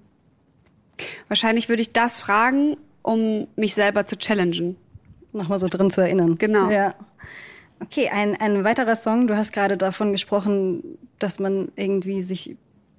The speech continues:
Speaker 2: mit sich selbst klarkommen muss. Und manchmal sind das ja auch nicht so schöne Erlebnisse, die einen auf diesen Weg bringen. In Thank You geht's ja auch darum,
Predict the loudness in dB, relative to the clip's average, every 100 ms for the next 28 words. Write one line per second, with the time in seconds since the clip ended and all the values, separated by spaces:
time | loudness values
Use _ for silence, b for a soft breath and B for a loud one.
0 | _ _ -6 -6 -4 -2 0 0 -2 -6
1 | -6 -4 -4 -4 -4 -4 -2 -2 -2 -2
2 | -2 -4 -4 -2 0 -2 -4 -14 b b
3 | b b b b b _ _ 0 0 0
4 | -2 0 0 0 0 -2 -2 -4 -4 -4
5 | -2 0 0 0 -4 -4 -2 -2 -6 -6
6 | -2 0 0 -2 -2 -2 0 0 0 0
7 | 0 0 -4 -4 -4 -4 -4 -4 -2 -2
8 | -4